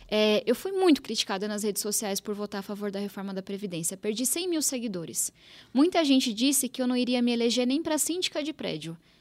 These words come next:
Mas eu fui a única pessoa que entre dois mil e dezoito e dois mil e vinte e dois, os mais votados, aumentou a votação. E aumentou especialmente no extremo sul e extremo leste da cidade. Por quê?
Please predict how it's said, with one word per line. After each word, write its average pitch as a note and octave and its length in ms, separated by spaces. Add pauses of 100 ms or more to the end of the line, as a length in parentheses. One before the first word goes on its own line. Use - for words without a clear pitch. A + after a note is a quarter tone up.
(320)
Mas G#3+ 180
eu A#3+ 80
fui C4 140
a C4 80
única E4+ 420
pessoa A#3+ 560 (320)
que B3 180
entre B3 200
dois A#3 180
mil C4+ 140
e - 20
dezoito A#3 420
e - 20
dois A3 200
mil B3+ 140
e - 20
vinte C4 220
e B3 40
dois, A3 220
os A3 80
mais A3+ 200
votados, A3 640
aumentou C#4+ 720
a C4 100
votação. A#3+ 600 (440)
E A#3 60
aumentou B3+ 320
especialmente E4 760
no D4+ 60
extremo C#4 300
sul C#4+ 180
e - 20
extremo C4+ 300
leste C4 240
da B3+ 80
cidade. G3+ 380
Por C#4 180
quê? F3+ 280